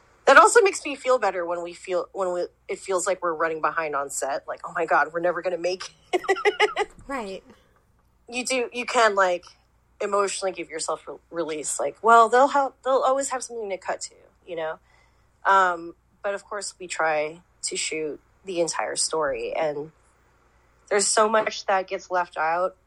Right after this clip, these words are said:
Speaker 1: We definitely shoot everything like it's long form, and, like,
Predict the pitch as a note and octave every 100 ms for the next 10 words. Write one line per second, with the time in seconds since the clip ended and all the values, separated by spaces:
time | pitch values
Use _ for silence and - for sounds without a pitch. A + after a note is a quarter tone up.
0 | _ F#3+ F3+ E3+ F3+ F3+ - F3 E3 E3
1 | E3+ E3+ E3 D#3+ D#3 D#3+ _ _ _ _
2 | _ _ _ _ - F3+ F3+ - F3 D3
3 | E3+ F#3+ G3+ G#3 G#3+ A#3 B3 C4+ - E3+
4 | D#3+ - D#3+ D3 D3